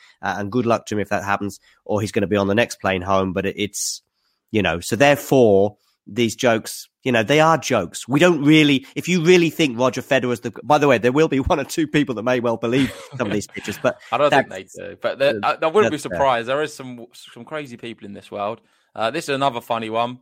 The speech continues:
Speaker 2: People making fun of Djokovic have no idea how tennis works. We send him back to Serbia, they send him back to us, and so and so forth until one of us misses, and that's the point. <laughs>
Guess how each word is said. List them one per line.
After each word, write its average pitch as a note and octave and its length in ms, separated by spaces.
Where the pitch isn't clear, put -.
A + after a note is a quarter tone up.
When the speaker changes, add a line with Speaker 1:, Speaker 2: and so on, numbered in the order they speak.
Speaker 2:
People D3 220
making C3 300
fun C3 180
of A2 100
Djokovic C3 380
have B2 160
no D3+ 200
idea D3+ 380
how C3+ 200
tennis C#3 440
works. D#3 480
We D3 120
send F#3 300
him E3 80
back D3+ 240
to C3+ 80
Serbia, A2 580
they C#3+ 140
send D3 300
him B2+ 100
back B2 240
to G#2+ 140
us, B2 260
and B2 140
so D#3+ 360
and C3 160
so D#3+ 280
forth A#2 420
until B2+ 260
one D3+ 180
of F#3 100
us C#3 180
misses, C3 500
and B2+ 80
that's - 160
the D#3 80
point. F3+ 480
<laughs> F#3+ 40